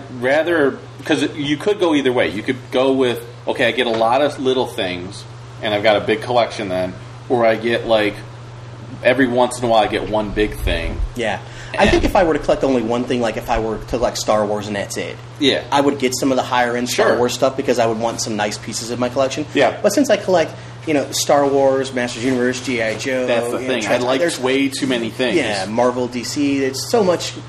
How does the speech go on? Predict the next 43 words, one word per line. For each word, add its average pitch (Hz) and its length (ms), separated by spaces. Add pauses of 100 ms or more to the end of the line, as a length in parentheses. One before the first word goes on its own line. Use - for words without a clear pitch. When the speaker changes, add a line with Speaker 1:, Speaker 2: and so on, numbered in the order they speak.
(420)
Speaker 2:
going 151 220
across, 147 560
it's, 143 180
it's 135 160
hard 151 280
to, 110 260 (680)
'cause 143 100
I 151 60
gotta 147 160
devote 127 360
the 123 80
dollars 117 540
to 117 100
each 120 260
one 117 140
of 113 60
those 107 200
franchises 98 720
a 104 40
little 101 160
bit 107 160
and 98 100
break 113 220
'em 110 120
up. 151 200
But 143 120 (420)
if 139 140
I 151 100
only 156 180
collected, 127 640 (420)
say, 117 220
Star 165 360
Wars, 117 320
then 117 140
I 117 40
could 117 160
get 196 160
some 131 160
of 110 60
those 101 120
bigger 98 260
pieces 110 420
on. 110 160